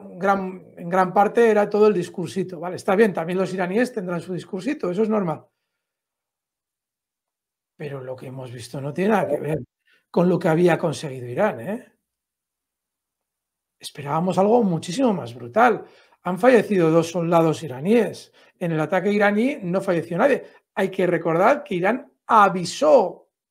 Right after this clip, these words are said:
Irán, directamente del ataque. En este caso, luego nos trae Miguel de quién podría haber avisado a Irán. Pero,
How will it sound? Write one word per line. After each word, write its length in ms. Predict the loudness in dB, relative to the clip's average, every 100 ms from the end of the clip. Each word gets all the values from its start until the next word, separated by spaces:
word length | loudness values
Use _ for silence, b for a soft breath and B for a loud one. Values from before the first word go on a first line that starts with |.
| _ -12
Irán, 680 | -4 0 2 0 -4 -14 -8
directamente 800 | -2 -2 -2 -4 -4 -4 -4 -4
del 120 | -6
ataque. 580 | -2 -2 -2 -6 -14 _ _ _ _ _ _ _ _ _ _ _ _ _ _ _ _ _ _ _ _ _ _ _ _
En 120 | -16
este 220 | -12 -6
caso, 320 | -2 0 2
luego 220 | 4 2 0
nos 160 | -2
trae 160 | -4 -4
Miguel 400 | 0 2 2 2
de 260 | 2 2
quién 240 | 0 -2 -2
podría 320 | -2 0 2
haber 140 | 2
avisado 420 | 0 -4 -8 -10 -6
a 60 |
Irán. 440 | 0 0 0 -6 _ _ _ _ _ _ _ _ _ _ _ _ _ _ _ _ _ _ _
Pero, 1000 | -12 -10 -10 -12 -12 -12 -12 -14 -16 -20